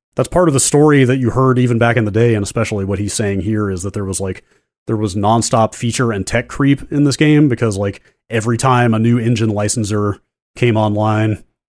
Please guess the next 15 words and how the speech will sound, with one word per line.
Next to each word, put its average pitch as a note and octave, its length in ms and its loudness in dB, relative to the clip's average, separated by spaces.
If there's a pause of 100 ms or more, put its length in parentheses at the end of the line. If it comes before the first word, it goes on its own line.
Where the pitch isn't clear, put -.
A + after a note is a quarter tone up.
(540)
somebody A#2+ 520 0
at B2+ 80 0
three C3+ 140 0
D B2+ 60 0
Realms C3 460 2
was A2+ 120 0
like, A#2 160 2
"Oh, C#3+ 120 4
well, A#2+ 140 4
we B2+ 80 4
gotta B2+ 160 2
get A#2+ 100 4
on A#2 80 4
that C3+ 180 2
tech." G#2 380 -2